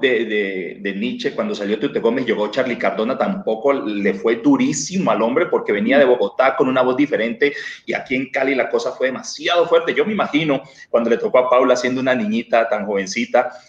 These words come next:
y, y mujer, pues porque Grupo Nietzsche grabó con una mujer, la Coco Lozano, muchos años en el inicio, pero no, no tuvo tanta exposición.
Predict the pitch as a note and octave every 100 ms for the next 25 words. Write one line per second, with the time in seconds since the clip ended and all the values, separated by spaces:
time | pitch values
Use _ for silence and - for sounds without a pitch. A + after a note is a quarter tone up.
0 | _ A#2 - B2+ A#2+ - C#3+ C#3 B2 -
1 | G#2 - G#2 E2 - _ B2+ - C#3+ D3
2 | D3 E3+ A3 B2 A2 E3 G3 F3 E3 D#3
3 | C3+ C#3+ D3 C#3+ A#2 A2 D3+ E3 C#3 -
4 | C3+ A2+ B2 G3+ G3+ E3 D#3 D3+ D3+ B2
5 | A2+ G#2+ D#3+ A3+ - F#2+ - _ - -
6 | D3 D3 F3 G3+ G3 G3 G3+ F#3 F3+ F#3
7 | F3+ - C3+ A3+ - E3 A#2